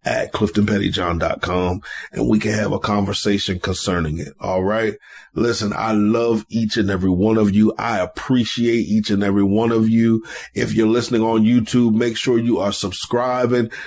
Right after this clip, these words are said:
Run that page up. You hear me? Run it up.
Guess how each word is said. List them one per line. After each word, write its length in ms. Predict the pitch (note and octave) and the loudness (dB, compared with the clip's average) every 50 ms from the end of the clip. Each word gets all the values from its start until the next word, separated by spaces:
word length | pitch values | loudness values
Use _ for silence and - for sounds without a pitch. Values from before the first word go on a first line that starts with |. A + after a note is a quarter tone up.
| - - - | -16 -12 -6
Run 380 | - G#2 A#2 B2+ C3+ C#3 C3+ | -2 0 0 2 2 2 2
that 260 | B2 B2+ B2+ A2+ - - | 2 2 0 -2 -2 -2
page 460 | - B2+ A#2 A#2 A2+ A2 G#2 - - - | -2 0 2 4 4 4 4 2 0 -2
up. 260 | C3 D3+ C3+ G2+ G#2 | -2 0 0 0 2
You 180 | A2 A2+ G#2+ | 2 2 2
hear 160 | A#2+ D3+ D#3 D3 | 2 2 2 2
me? 220 | D3 C#3+ C#3 C3 - - - - - - | 2 2 0 0 -2 -8 -20 -20 -10 -4
Run 180 | - A2 A#2 G#2 | -2 0 0 0
it 80 | F#2 F2 | 0 0
up. 220 | - - - - | -2 -4 -6 -10